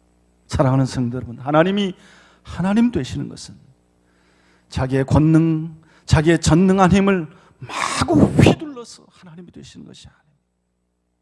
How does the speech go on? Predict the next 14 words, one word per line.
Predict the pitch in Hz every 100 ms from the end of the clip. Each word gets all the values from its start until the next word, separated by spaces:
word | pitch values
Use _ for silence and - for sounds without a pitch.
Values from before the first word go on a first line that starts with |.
| _ _ _ _ _ _
그의 | - 214 202 208
힘으로 | 208 202
이 | 208 214
땅을 | 214 214 220 220 _ _
마구 | 147 147 202 294
심판하는 | - - 330 320 - 294 269 269 214 _ -
그의 | 208 190 147
위엄 | 208 330 320 320
때문에 | - 277 285
하나님이 | 269 - 226 220 214
되시는 | 214 151 - -
것이 | 143 - - _
아닙니다. | 101 58 _ _ _ _ _ _ _ _ _ _ _ -
오히려 | 113 117 110 110 120